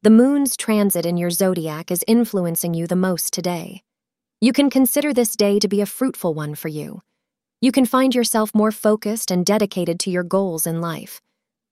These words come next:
Make the best use of the opportunity to maintain a friendly relationship with your near ones.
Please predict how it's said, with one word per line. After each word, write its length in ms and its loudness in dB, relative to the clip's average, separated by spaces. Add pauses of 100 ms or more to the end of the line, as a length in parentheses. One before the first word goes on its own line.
(140)
Make 220 4
the 100 2
best 400 0
use 300 0
of 80 -4
the 140 0
opportunity 640 -2
to 120 -6
maintain 480 -4
a 60 -6
friendly 440 0
relationship 640 -6
with 120 -10
your 120 -4
near 240 -6
ones. 480 -10